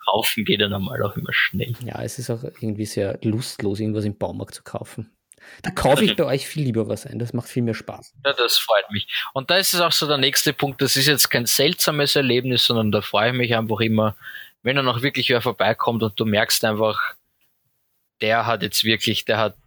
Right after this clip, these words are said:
Speaker 1: sein Spiel gefunden oder der hat irgendwas ewig lang gesucht und freut sich, dass es bei dir gibt. Oder er kommt später dann mal zurück und sagt, "Hey,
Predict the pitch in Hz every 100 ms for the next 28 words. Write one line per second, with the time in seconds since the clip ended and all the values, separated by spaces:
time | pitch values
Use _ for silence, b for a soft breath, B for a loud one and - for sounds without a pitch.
0 | _ - - - 107 107 - 110 107 -
1 | - 110 101 - 104 95 101 95 101 107
2 | 101 120 120 110 107 - - 117 113 -
3 | 113 104 - - 110 - 107 - 107 104
4 | - 107 - 107 - - - 107 110 104
5 | - 107 - 113 120 123 123 - 147 -
6 | - 151 151 135 127 127 120 - 139 139
7 | 123 127 120 - 120